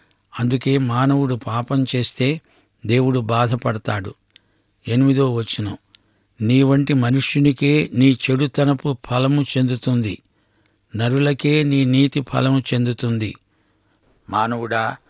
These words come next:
మనలో ప్రతి ఒక్కరము చెప్పే మాట, చేసే పని ఇతరులపై ఎలాంటి ఫలితం చూపుతుందో ఆలోచించండి. ఎలీహు చెప్పిన మాట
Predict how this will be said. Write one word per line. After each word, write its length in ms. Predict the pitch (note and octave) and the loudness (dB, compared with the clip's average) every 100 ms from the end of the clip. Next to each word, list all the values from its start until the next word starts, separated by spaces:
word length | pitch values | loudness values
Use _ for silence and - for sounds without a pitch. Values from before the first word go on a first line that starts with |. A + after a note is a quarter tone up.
| - | -6
మనలో 440 | G#2+ A#2+ C3+ C#3+ | -2 0 2 2
ప్రతి 360 | C3+ B2 A#2+ D3 | 0 -6 -4 -2
ఒక్కరము 640 | C#3 C3 C#3 C3 C3 B2+ - | -2 -2 -4 0 0 -2 -4
చెప్పే 320 | A#2+ - C3+ | -6 -2 -2
మాట, 340 | B2+ A#2 A#2+ B2 C3+ - _ _ _ _ - | 0 -2 -2 -2 -4 -6 _ _ _ _ -2
చేసే 320 | B2 C3 C3+ | -2 2 0
పని 420 | B2+ A#2+ A#2+ C3 D#3 _ _ _ _ - | 0 0 0 0 -2 _ _ _ _ -6
ఇతరులపై 600 | B2+ D3 D3 C#3 C3+ C#3 | 0 2 2 0 0 0
ఎలాంటి 640 | C3 A#2 A#2+ C3+ C#3+ C#3 | 2 0 2 2 0 -2
ఫలితం 520 | C3+ C3 B2+ A#2+ C3+ | -6 -4 -4 0 0
చూపుతుందో 840 | C3+ - B2 C3 A#2+ B2+ B2 C3+ D3 _ _ _ | 0 -2 -4 -4 -2 0 0 -2 -6 _ _ _
ఆలోచించండి. 1040 | A2+ B2 B2+ B2+ A#2+ A#2 - A2+ G#2+ B2+ D3 _ _ _ _ _ _ | -2 0 2 0 -4 -4 -4 -4 -2 -4 -6 _ _ _ _ _ _
ఎలీహు 380 | A2 B2 D3+ D3 | 0 2 2 0
చెప్పిన 440 | C3+ B2+ - C#3 | -2 -6 -2 0
మాట 320 | C3 A#2+ A2+ | 0 -2 -2